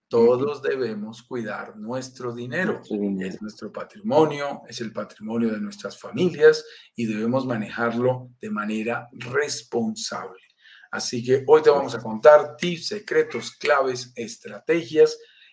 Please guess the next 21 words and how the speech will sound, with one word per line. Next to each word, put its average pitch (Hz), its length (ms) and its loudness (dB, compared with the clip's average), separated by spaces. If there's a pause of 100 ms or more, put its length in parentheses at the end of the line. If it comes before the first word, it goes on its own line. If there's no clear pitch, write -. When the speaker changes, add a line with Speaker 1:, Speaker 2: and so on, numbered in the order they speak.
Speaker 1:
errores 151 720 4
que 104 180 -10
debes 123 320 2
evitar 120 540 -4 (240)
si - 180 -14 (140)
quieres 120 680 0 (120)
precisamente 120 920 -6
evitar 123 760 0
un 123 180 -8
fraude 110 760 -2
o 104 160 -8
una 113 200 -6
estafa - 500 -10 (140)
al 120 160 -4
invertir 120 580 0 (480)
en 123 200 -2
una 135 240 0
propiedad 101 400 -6
en 98 80 -10
el 98 160 -14
Caribe. - 320 -12